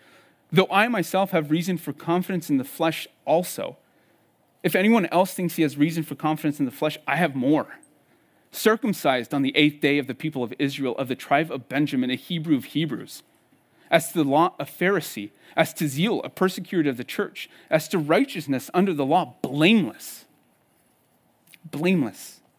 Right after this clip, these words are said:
He had more to boast in the flesh. I mean, we're, gu-, guys, we're talking about a traceable lineage to Abraham. Paul was the real deal, is a proper member of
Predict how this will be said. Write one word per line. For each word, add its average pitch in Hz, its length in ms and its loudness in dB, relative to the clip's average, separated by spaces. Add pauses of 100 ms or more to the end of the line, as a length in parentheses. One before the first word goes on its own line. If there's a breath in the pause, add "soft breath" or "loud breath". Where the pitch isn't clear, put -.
(1040)
He 220 120 6
had 202 100 4
more 180 240 0
to 208 80 2
boast 165 480 -2
in 165 220 4
the 139 80 -2
flesh. - 680 -4 (1080)
I 190 80 4
mean, 214 220 4
we're, 180 140 2
gu-, 156 420 -6
guys, 175 260 -2
we're 233 80 -2
talking 214 320 -2
about 170 180 2
a 170 40 -10
traceable 202 580 -2
lineage 185 540 2
to 180 100 -4 (120)
Abraham. 160 600 -2 (2000)
Paul 226 180 6
was 233 160 0
the 180 80 0
real 180 260 2
deal, 160 460 -2 (340)
is 175 100 -2
a 208 60 4
proper 208 420 0
member 160 460 2
of 139 360 2